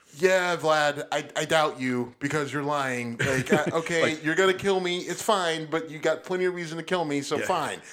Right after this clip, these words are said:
Speaker 1: But come on.
Speaker 2: Yeah, no, this, that's, it's typical. I don't know why the guy fell out the window. I don't know why he jumped off
Speaker 1: This
Speaker 2: the building.
Speaker 1: may be worse. This
Speaker 2: Y-,
Speaker 1: is
Speaker 2: y-,
Speaker 1: worse, 'cause, I mean, at least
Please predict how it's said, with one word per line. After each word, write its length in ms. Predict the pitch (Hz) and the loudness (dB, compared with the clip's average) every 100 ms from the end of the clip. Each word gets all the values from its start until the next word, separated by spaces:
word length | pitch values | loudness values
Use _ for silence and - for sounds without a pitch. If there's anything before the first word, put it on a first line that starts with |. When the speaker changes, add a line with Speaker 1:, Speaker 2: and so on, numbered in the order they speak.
| - - - _ | -20 -20 -20 _
Speaker 1:
But 500 | 160 156 147 143 - - | 4 4 4 -2 -12 -4
come 220 | 233 233 | 2 4
on. 340 | 160 73 - - - - | 2 -2 -8 -16 -20 -2
Speaker 2:
Yeah, 180 | 139 113 | 2 2
no, 160 | 123 135 | 4 2
this, 200 | 156 151 | 0 0
that's, 360 | 147 - - - - 170 | 0 0 -6 -16 -18 -4
it's 220 | 139 - | -4 0
typical. 720 | 165 160 - 131 120 110 - _ _ _ - | -2 0 -2 2 2 2 -6 _ _ _ -6
I 180 | - 185 | 4 6
don't 140 | 330 | 6
know 80 | 262 | 4
why 160 | 151 135 | 6 4
the 80 | |
guy 120 | 127 123 | 2 2
fell 240 | 139 120 | 2 2
out 100 | 120 | 2
the 60 | 113 | 2
window. 340 | 117 131 175 - | 2 2 2 4
I 120 | 185 | 2
don't 120 | 339 | 4
know 80 | 370 | 2
why 180 | 151 120 | 2 2
he 60 | |
jumped 240 | 117 113 104 | 0 -2 0
off 120 | 123 | 4
Speaker 1:
This 160 | 302 | 4
Speaker 2:
the 100 | 135 | 6
building. 240 | 381 302 196 | 4 4 2
Speaker 1:
may 140 | 180 | -4
be 80 | 139 | -4
worse. 420 | 120 73 - - - - - - - - | -4 -4 -6 -6 -10 -20 -20 -20 -20 0
This 240 | 226 311 | 2 4
Speaker 2:
Y-, 60 | 330 | 2
Speaker 1:
is 120 | 220 | 2
Speaker 2:
y-, 140 | 165 | 4
Speaker 1:
worse, 260 | 190 247 240 | 6 6 4
'cause, 240 | - 233 208 - | 0 0 -2 0
I 80 | 233 | 0
mean, 160 | 240 | 2
at 140 | 233 226 | 0 0
least 360 | 359 359 - | 0 0 -2